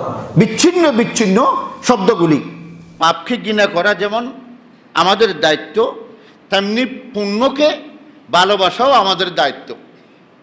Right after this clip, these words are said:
একজন মানুষের পাপকে যে আমরা ঘৃণা করি, এটা যেমন আমার দায়িত্ব,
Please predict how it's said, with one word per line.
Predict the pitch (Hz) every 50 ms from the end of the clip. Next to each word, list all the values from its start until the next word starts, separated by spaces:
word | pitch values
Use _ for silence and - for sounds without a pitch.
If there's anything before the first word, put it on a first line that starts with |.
| _ _ _ _ _ _ -
একজন | 143 151 147 139 135 180 175
মানুষের | 170 165 170 190 214 254 254 208 226 247 247 247 247
পাপকে | 196 180 185 - - 240 247
যে | 208 202 196 190
আমরা | 175 165 165 170 208 214
ঘৃণা | 160 202 220 214 214
করি, | - 180 170 160 151 123 101 - - - - - - - - - -
এটা | - 170 185 202
যেমন | 180 175 214 233 262
আমার | 247 226 220 247 254 202
দায়িত্ব, | 185 190 175 165 - - 160 135